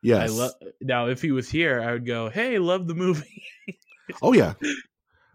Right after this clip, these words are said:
Speaker 1: I w-, if I
Speaker 2: But
Speaker 1: ever met Will Ferrell, I would shake that man's hand. He's given me plenty a chuckle. You know what I'm saying?
Speaker 2: Yes, be-, he, he is, he is allowed to make these type of movies.
Speaker 1: Yeah. Who else is making 'em
Speaker 2: It's
Speaker 1: right
Speaker 2: not
Speaker 1: now?
Speaker 2: Melissa McCarthy. <laughs>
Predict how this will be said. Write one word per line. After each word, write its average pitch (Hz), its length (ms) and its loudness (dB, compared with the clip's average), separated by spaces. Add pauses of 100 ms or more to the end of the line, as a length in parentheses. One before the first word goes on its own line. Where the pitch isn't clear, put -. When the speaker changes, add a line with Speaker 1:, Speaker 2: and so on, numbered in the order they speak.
(140)
Speaker 1:
I - 80 4
w-, 208 180 4
if 147 100 0
I 202 60 4
Speaker 2:
But 139 60 4
Speaker 1:
ever 208 120 4
met 156 240 2
Will 147 140 4
Ferrell, 131 420 2
I 147 40 -2
would 160 120 -2
shake 123 220 -6
that 127 120 -2
man's 123 260 -2
hand. 123 340 -4
He's 117 220 -8 (120)
given 113 200 0
me 104 80 0
plenty 123 360 0
a 110 100 -2
chuckle. - 480 -10 (420)
You - 80 -12
know 101 60 -10
what - 40 -12
I'm - 60 -12
saying? 107 220 -6
Speaker 2:
Yes, 160 100 -10
be-, 117 200 -12 (180)
he, 151 320 -6
he 147 360 -8 (280)
is, 127 260 -4 (300)
he 156 220 -6
is 139 140 -6
allowed 127 600 -2
to 117 100 -10
make 113 360 -8
these 104 220 -10
type 98 240 -8
of 90 80 -12
movies. 92 440 -14
Speaker 1:
Yeah. - 180 -4 (560)
Who 170 100 4
else 160 240 2
is 135 80 -2
making 139 260 2
'em 98 60 2
Speaker 2:
It's 90 60 0
Speaker 1:
right 85 160 -2
Speaker 2:
not 143 180 -2
Speaker 1:
now? - 120 -16
Speaker 2:
Melissa 131 420 -8
McCarthy. 110 680 -8 (300)
<laughs> - 20 -8